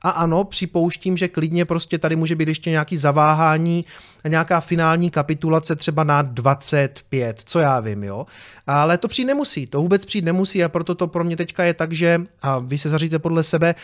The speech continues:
ale já žádnej Bitcoin teďka aktuálně neprodávám. Eh, většinou je to skutečně tak, že v okamžiku, kdy Bitcoin se dostal tady do toho mediálního limba a nikomu to mo-, nikoho to moc nezajímá, takže vlastně jsou to docela dobrý jako akumulační úrovně,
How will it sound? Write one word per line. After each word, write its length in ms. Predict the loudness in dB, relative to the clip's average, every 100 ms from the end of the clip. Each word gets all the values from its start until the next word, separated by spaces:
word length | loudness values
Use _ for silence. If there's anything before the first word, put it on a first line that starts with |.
| -20 -2
ale 100 | 4
já 120 | 4
žádnej 380 | 6 4 4 0
Bitcoin 320 | -2 -4 -4
teďka 240 | -4 -2 -4
aktuálně 440 | 0 0 0 -2
neprodávám. 920 | -4 2 2 4 4 4 4 4 2
Eh, 440 | -2 -8 -18 -4 2 2 2
většinou 500 | 0 0 2 2 2
je 80 |
to 140 | 0 -4
skutečně 460 | -4 -6 -4 -4
tak, 160 | -4 -2
že 100 | -2
v 40 |
okamžiku, 400 | -2 0 -2 -2
kdy 120 | -4 -2
Bitcoin 320 | -4 -4 -4
se 80 | -4
dostal 220 | -4 -2
tady 120 | -2
do 60 | -2
toho 180 | -2
mediálního 580 | -2 0 0 0 0 0
limba 340 | 0 0 0 -2
a 100 | -2
nikomu 360 | -4 -4 -4
to 120 | -2
mo-, 160 | -2 -2 -4
nikoho 240 | -4 -2
to 100 | -2
moc 140 | -4
nezajímá, 520 | -2 -2 -2 -2 -2 -4 -12 -14
takže 200 | -4 -2
vlastně 280 | 0 -2 -2
jsou 220 | 0 0
to 100 | 0
docela 240 | -2 0 0
dobrý 260 | 2 0
jako 200 | -2 -2
akumulační 680 | -4 -2 0 0 0 -2 -6
úrovně, 540 | -4 -2 0 0 -4